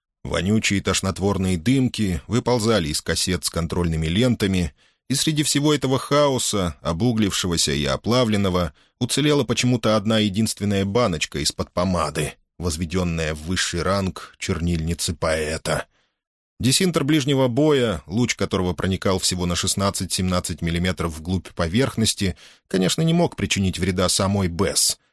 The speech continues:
чей мозг покоился в десятиэтажных подвалах информатория.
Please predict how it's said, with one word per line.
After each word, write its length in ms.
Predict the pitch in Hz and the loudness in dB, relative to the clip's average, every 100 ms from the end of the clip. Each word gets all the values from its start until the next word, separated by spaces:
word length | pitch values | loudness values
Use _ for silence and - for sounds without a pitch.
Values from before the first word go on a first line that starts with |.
| _ | _
чей 200 | - 82 | -2 0
мозг 300 | 98 104 - | 2 0 0
покоился 540 | 78 - 90 80 - | -4 -2 -2 0 -2
в 80 | 78 | -4
десятиэтажных 800 | 85 - - 80 87 82 87 - | -6 -4 -4 -2 0 0 -4 -4
подвалах 480 | 80 76 73 73 87 | -4 -2 -2 -2 -6
информатория. 920 | 78 85 92 - 76 78 78 76 | -4 -2 -2 -2 -2 0 0 -2